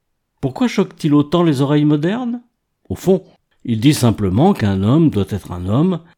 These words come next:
et ne pas chercher à imiter la femme. Or, depuis quelque temps, émerge l'idée que le représentant le plus respectable de la race humaine est incarné par la femme. Et l'homme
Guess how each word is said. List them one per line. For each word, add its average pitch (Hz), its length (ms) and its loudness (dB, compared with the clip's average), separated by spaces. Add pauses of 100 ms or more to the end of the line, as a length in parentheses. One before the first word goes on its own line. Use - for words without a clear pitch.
(220)
et 107 120 -2
ne 107 100 2
pas 131 220 0
chercher 127 420 -4
à 151 100 2
imiter 101 380 0
la 180 100 0
femme. 123 380 -2 (1040)
Or, 208 400 2 (240)
depuis 160 280 -4
quelque 110 280 0
temps, 214 420 -6 (540)
émerge 190 480 2
l'idée 165 460 2
que 175 120 2
le 143 120 6
représentant 180 720 0
le 147 160 0
plus 107 140 -4
respectable 175 720 -4
de 110 60 0
la 98 100 -2
race 131 300 -6
humaine 113 460 -2 (300)
est 135 200 -2
incarné 143 440 2
par 151 200 -2
la 98 100 -4
femme. 90 460 -10 (580)
Et 131 160 4
l'homme 123 460 2